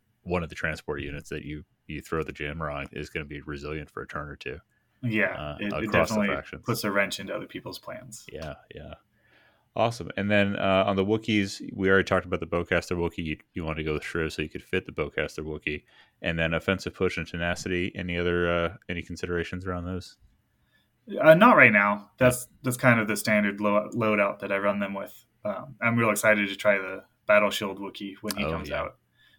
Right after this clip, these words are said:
Speaker 1: Nice.
Speaker 2: But, um, but for now, it was just the, uh, the bowcaster
Speaker 1: Cool.
Speaker 2: and the push and tenacity.
Speaker 1: Cool. Uh, and like you said, you rounded out a pair of naked Rebel Troopers and a naked Fleet Trooper. Loving that the, uh,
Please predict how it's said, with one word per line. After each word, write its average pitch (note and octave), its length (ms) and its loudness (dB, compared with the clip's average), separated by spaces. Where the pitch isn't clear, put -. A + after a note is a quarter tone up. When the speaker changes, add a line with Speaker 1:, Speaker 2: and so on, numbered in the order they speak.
Speaker 1:
Nice. G2 240 0
Speaker 2:
But, F2+ 100 -8
um, - 240 -16
but A#2 160 4
for A2+ 80 2
now, G#2 240 6
it G2+ 60 0
was G2+ 180 -2
just - 240 -6
the, G2 180 -10
uh, F#2 160 -10
the A2+ 100 -4
bowcaster F#2+ 560 -8
Speaker 1:
Cool. D3 160 -2
Speaker 2:
and G2+ 160 -6
the F#2+ 140 -10
push G#2 260 -2
and G2 100 -10
tenacity. F#2+ 540 -10
Speaker 1:
Cool. C3 200 -4
Uh, G2+ 280 2
and G#2 200 2
like A2+ 160 4
you - 40 -16
said, B2+ 220 2
you A#2 80 2
rounded G#2 320 6
out A#2+ 320 4
a G2+ 60 2
pair A2 220 4
of G2+ 40 2
naked G#2 260 -2
Rebel G2+ 200 2
Troopers A#2+ 420 0
and G2 100 2
a F2+ 200 2
naked F#2+ 340 0
Fleet G#2 180 0
Trooper. A#2+ 380 0
Loving G2+ 320 2
that F#2+ 220 0
the, F#2+ 240 2
uh, F#2 180 0